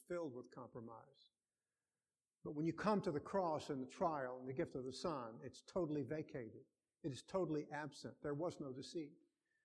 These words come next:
You and I live in a world that is filled with deception. Not so the God-man. There was no deceit. Uh,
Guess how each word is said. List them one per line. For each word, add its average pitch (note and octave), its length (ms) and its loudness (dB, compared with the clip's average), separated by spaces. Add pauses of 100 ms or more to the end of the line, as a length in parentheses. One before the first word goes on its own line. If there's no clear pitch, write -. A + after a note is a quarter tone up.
(220)
You G#3 160 10
and F#3 100 8
I F3 140 4
live F3 240 6
in F3+ 80 4
a D#3+ 80 2
world F3 400 6
that G3+ 120 -2
is D#3+ 200 2 (200)
filled G#3+ 320 10
with D#3 200 0
deception. D#3 640 -2 (2500)
Not D#3 200 2
so D3+ 220 2
the B2+ 80 0
God-man. B2 400 -6 (1300)
There D3+ 80 0
was D3 160 0
no D#3 140 0
deceit. C3+ 420 -2 (1120)
Uh, - 60 -12